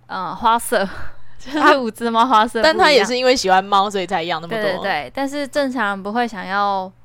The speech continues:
Speaker 1: 这样子，然后不会去特意挑那些花色，但他们就会，哦。
Speaker 2: 嗯，这一只花色不一样，好，我要养这一只。
Speaker 1: 对，我觉得超可爱的，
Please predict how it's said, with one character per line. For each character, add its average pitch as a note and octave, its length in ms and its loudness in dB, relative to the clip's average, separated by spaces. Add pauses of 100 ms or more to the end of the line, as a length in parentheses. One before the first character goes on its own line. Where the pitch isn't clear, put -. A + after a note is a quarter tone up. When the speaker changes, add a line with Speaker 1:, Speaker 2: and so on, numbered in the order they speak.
(200)
Speaker 1:
这 - 80 -8
样 G3 200 -4
子， G2 220 -14
然 G3+ 120 -6
后 G#3+ 160 -2
不 G3 140 -10
会 G3+ 100 -4
去 A3 100 -8
特 A3 240 -8
意 G3+ 80 -6
挑 F#3+ 280 -10
那 G3 100 -14
些 G3 120 -8
花 F#3 260 -6
色， D#3 280 -10
但 A3+ 140 -6
他 A#3+ 80 -8
们 A3 120 -10
就 G#3 120 -8
会， G3+ 220 -6 (480)
哦。 G3+ 720 -6 (560)
Speaker 2:
嗯， D#4 240 -14
这 C#4 140 2
一 C4 40 -2
只 B3 140 -4
花 B3 180 2
色 B3 160 -2
不 A3 120 -8
一 G3 120 -8
样， F#3+ 240 -4
好， F3+ 180 -6
我 E3 120 -6
要 G3 100 -4
养 F3 220 -8
这 F3+ 100 -10
一 E3 60 -10
只。 - 40 -20
Speaker 1:
对， G3 140 -2
我 F#3+ 100 -4
觉 G#3 80 -4
得 A#3+ 80 2
超 A3 220 -4
可 G#3+ 160 -16
爱 F#3 240 -12
的， - 100 -20